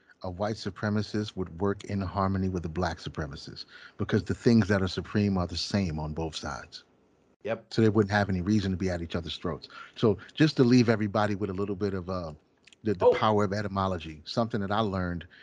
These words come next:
Speaker 1: recently that I, that I hadn't just, it hadn't come across my table. So, you know, my wife brought it to my attention.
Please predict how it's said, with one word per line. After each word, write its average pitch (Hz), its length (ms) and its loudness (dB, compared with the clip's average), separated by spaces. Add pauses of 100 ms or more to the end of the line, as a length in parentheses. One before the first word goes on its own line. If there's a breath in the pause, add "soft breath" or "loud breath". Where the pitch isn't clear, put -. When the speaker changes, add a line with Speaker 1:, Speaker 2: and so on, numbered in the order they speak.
(200 soft breath)
Speaker 1:
recently 95 440 -2
that 92 140 -2
I, 98 220 0
that 98 140 0
I 92 80 2
hadn't 95 300 0
just, 87 300 -8
it 98 40 -4
hadn't 117 240 2
come 127 160 0
across 127 320 -2
my 123 100 0
table. 147 380 -4
So, 95 280 -4 (480 loud breath)
you 104 100 -2
know, 101 100 0
my 95 120 0
wife 123 260 4
brought 107 180 0
it 87 60 -6
to - 80 -6
my 87 160 -2
attention. 85 420 -8